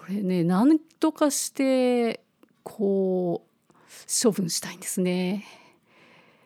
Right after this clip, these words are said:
で、もうすでに再生機がほとんど、再生する機械がほとんど壊れてしまっているので、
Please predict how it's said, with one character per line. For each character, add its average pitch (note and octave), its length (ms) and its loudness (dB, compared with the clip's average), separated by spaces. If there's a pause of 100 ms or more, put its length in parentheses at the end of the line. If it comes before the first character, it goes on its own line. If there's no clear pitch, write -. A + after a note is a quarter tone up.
(800)
で、 F#3+ 680 2
も F#3 680 4
う F#3 60 -6
す C#4 160 0
で C#4+ 140 4
に F#3+ 120 2
再 C#4+ 320 2
生 E4 260 0
機 G3 160 -2
が F3 120 2
ほ G3 120 -2
と C4+ 200 -2
ん C4 100 2
ど、 F3 100 -2
再 B3 280 0
生 C4 200 -2
す B3+ 120 -4
る A#3+ 100 -4
機 - 140 -12
械 A#3+ 260 -2
が D#3+ 220 0
ほ F3+ 160 -4
と G#3 180 -2
ん G#3 80 -2
ど G3+ 80 -2
壊 G3+ 300 0
れ A3 100 0
て F3 120 -4
し - 160 -4
ま E3 100 0
っ D#3+ 40 -6
て - 160 -6
い E3+ 40 0
る F3 80 0
の E3 160 -2
で、 F3+ 400 -2